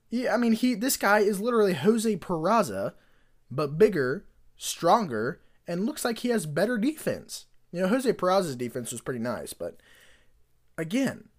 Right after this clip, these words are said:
Jose Garcia's defense, uh, from what I'm hearing,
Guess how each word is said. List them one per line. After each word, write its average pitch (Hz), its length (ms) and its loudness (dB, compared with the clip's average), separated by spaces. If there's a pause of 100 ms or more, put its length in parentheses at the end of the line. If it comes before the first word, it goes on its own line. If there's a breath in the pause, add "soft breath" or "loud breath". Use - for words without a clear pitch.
(140)
Jose 240 300 2
Garcia's 196 540 -2
defense, 143 540 -4
uh, 139 240 -8 (120)
from 165 240 -2
what 196 140 8
I'm 147 140 4
hearing, 123 540 -2